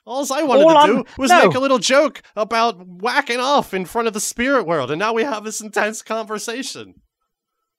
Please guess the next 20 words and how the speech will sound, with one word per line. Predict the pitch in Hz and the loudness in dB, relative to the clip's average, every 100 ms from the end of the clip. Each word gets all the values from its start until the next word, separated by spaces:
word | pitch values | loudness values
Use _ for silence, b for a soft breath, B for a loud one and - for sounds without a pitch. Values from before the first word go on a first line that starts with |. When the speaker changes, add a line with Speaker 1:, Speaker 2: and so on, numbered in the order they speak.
| _ - | _ -8
Speaker 2:
All | 240 311 | 0 4
I'm | 277 269 | 4 4
saying | - 233 175 165 202 - | 4 6 6 2 -6 -4
Speaker 1:
Thanks, | 302 330 - | -2 -2 -4
Jamie, | - 208 190 247 | -4 -4 -2 -4
and | 254 | -6
your | 160 | -6
stupid | 156 - 254 240 190 180 | -6 -6 -4 -2 -4 -6
fucking | _ - 220 226 190 160 156 | _ -4 -2 -6 -8 -8 -6
non-vetted | 185 202 202 147 208 202 180 | -4 -4 -6 -6 -6 -4 -8
fucking | _ - 214 196 160 | _ -8 -6 -8 -8
post | - 196 208 185 | -4 -4 -4 -8
with | 175 | -12
its | 143 - | -12 -8
typos. | 196 202 202 208 220 202 - _ _ _ | -8 -8 -8 -6 -6 -10 -18 _ _ _
It's | 220 - - | -12 -8 -2
accept. | 285 285 - 240 131 _ b b | -2 -2 -2 -2 -2 _ b b
A | 240 262 | -4 -2
C | 262 269 247 | -4 -4 -6
C, | - 294 285 175 | -6 -6 -6 -8